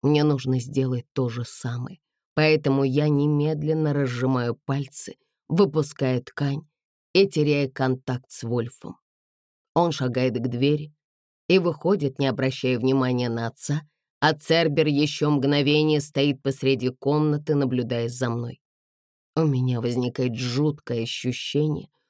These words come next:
будто с меня сдирают кожу. И он может увидеть всю мою подноготную, лишь посмотрев на меня.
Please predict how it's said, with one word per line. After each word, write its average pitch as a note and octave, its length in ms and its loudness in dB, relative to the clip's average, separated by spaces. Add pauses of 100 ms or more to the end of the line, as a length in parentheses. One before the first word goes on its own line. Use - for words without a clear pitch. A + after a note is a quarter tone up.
(200)
будто D#3+ 560 2
с - 160 -8
меня D3+ 400 4
сдирают C3 600 0 (120)
кожу. A#2 400 -8 (1080)
И D#3+ 120 4
он E3 280 4
может D3+ 520 0
увидеть D3 520 0
всю - 360 -4
мою E3+ 260 -2
подноготную, C3+ 1080 -4 (360)
лишь E3 280 0
посмотрев C3+ 760 -2
на A2+ 60 -8
меня. A#2 400 -6